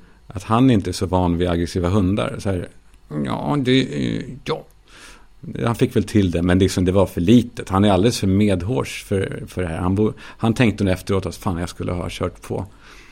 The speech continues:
Och, och den här norrlänningen står kvar där med sin jättehund. Och så tittar han mot mig så här, för att få stöd.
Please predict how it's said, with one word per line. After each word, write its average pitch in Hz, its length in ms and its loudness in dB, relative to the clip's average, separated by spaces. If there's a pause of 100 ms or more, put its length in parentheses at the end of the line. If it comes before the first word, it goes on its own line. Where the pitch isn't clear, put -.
(400)
Och, 101 400 2
och 101 160 0
den 98 80 4
här 92 360 2 (180)
norrlänningen 107 720 2
står 101 160 -8
kvar 104 300 2
där 98 120 -2
med 98 160 -4
sin 110 460 -8
jättehund. 101 680 -4 (800)
Och 95 120 -6
så 101 80 -6
tittar 107 380 0
han 92 300 0 (480)
mot 101 260 -2
mig 127 480 2 (400)
så - 140 -2
här, 95 200 2 (520)
för - 280 2
att 131 100 4
få 104 440 4 (360)
stöd. - 560 0